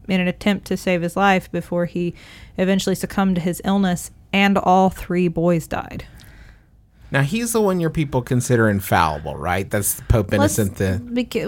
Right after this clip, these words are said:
Speaker 1: well,
Speaker 2: Is that the one?
Speaker 1: your people?
Speaker 2: Your
Speaker 1: We're gonna just
Speaker 2: people.
Speaker 1: throw this around?
Speaker 2: <laughs> Your people.
Speaker 1: Listen, okay? The Catholic Church <laughs> has not had a spotless history,
Speaker 2: When
Speaker 1: all
Speaker 2: it comes
Speaker 1: right?
Speaker 2: to young boys. Sorry, and, uh, young
Speaker 1: All
Speaker 2: boys
Speaker 1: right.
Speaker 2: throughout history.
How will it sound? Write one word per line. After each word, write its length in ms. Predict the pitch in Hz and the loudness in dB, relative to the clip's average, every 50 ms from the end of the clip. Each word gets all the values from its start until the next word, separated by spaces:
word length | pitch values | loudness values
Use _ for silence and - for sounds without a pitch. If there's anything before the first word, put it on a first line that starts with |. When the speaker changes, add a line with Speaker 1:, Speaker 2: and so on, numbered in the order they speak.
| 226 220 | -4 -4
Speaker 1:
well, 160 | 214 - - | -4 -4 -4
Speaker 2:
Is 120 | 113 110 | -2 0
that 160 | 123 117 120 | 0 -2 -2
the 60 | - 123 | -2 -4
one? 240 | 123 127 127 - - | -4 -2 -2 0 0
Speaker 1:
your 240 | - 202 220 240 254 | 0 2 2 0 0
people? 520 | - - - 220 220 - - 277 294 311 214 | -4 -6 -8 -8 -6 -4 -4 -4 -4 -4 -2
Speaker 2:
Your 140 | 127 135 135 | 0 0 0
Speaker 1:
We're 40 | 131 | 0
gonna 120 | 202 202 120 | 0 0 -2
just 140 | 123 - | -2 -2
Speaker 2:
people. 120 | 131 131 131 | -2 -2 0
Speaker 1:
throw 200 | 180 190 208 220 | 0 2 2 2
this 260 | 208 214 220 - - | 2 2 0 0 0
around? 600 | 208 190 190 190 196 208 214 220 226 254 247 247 - | 0 2 2 2 2 2 0 0 0 -2 -2 -4 -6
Speaker 2:
<laughs> 60 | - | -6
Your 160 | - 160 143 131 | -6 -4 -4 -4
people. 420 | - 151 151 139 127 156 151 143 | -4 -4 -6 -6 -4 -6 -6 -4
Speaker 1:
Listen, 520 | 143 269 294 294 294 - 208 190 180 175 - - - - | -2 0 0 0 0 -2 -4 -4 -4 -6 -8 -12 -12 -8
okay? 460 | - 190 190 226 247 233 226 226 220 220 | -6 -6 -2 0 2 2 4 2 2 0
The 100 | 214 214 | -2 -2
Catholic 400 | - - 285 320 330 349 320 330 | -2 0 0 0 0 -2 -4 -4
Church 460 | - - 294 254 240 226 - - - | -2 0 2 2 2 2 0 -2 -4
<laughs> 520 | 277 226 - 277 311 208 247 233 - - - | -4 -2 0 0 0 0 -2 -8 -10 -4 -2
has 180 | 226 214 214 | -2 0 0
not 280 | 240 240 240 247 - 254 | 0 2 2 2 2 2
had 440 | 254 233 233 226 220 214 208 208 202 - - - - - - - - | 2 2 2 4 2 2 0 -2 -6 -10 -16 -20 -20 -20 -20 -6 -2
a 80 | - 202 | -2 -2
spotless 720 | - - - - 233 247 240 - - 208 196 180 - - | -2 -4 -4 0 0 0 0 0 0 0 0 0 0 0
history, 640 | - 202 180 - - - 185 180 180 180 185 220 | 0 0 0 -2 -2 -2 0 2 2 2 2 0
Speaker 2:
When 180 | 208 156 147 143 | 0 0 0 0
Speaker 1:
all 140 | 202 196 196 | 2 2 2
Speaker 2:
it 60 | 214 | 2
comes 100 | 208 240 | 2 2
Speaker 1:
right? 180 | 240 285 311 - | 2 2 2 0
Speaker 2:
to 100 | 151 139 | 0 0
young 280 | 127 120 120 117 110 | 0 0 0 -2 -2
boys. 500 | 110 123 127 127 135 147 156 139 220 - - | 0 0 2 2 2 0 0 -2 -6 -8 -10
Sorry, 400 | - - 269 269 240 233 214 208 | -6 -2 0 2 2 2 2 2
and, 240 | 214 196 185 180 160 160 - - | 2 0 -2 -2 -6 -10 -12 -12
uh, 60 | 170 | -12
young 420 | 180 170 139 143 147 151 - - | -10 -10 -10 -10 -4 -2 0 2
Speaker 1:
All 180 | 233 233 214 202 - 165 | 2 2 2 2 2 2
Speaker 2:
boys 80 | 165 170 | 2 2
Speaker 1:
right. 120 | 175 170 | 0 0
Speaker 2:
throughout 220 | 165 160 151 147 147 | 2 2 2 2 4
history. 300 | 175 165 139 - 165 165 | 2 2 0 0 0 2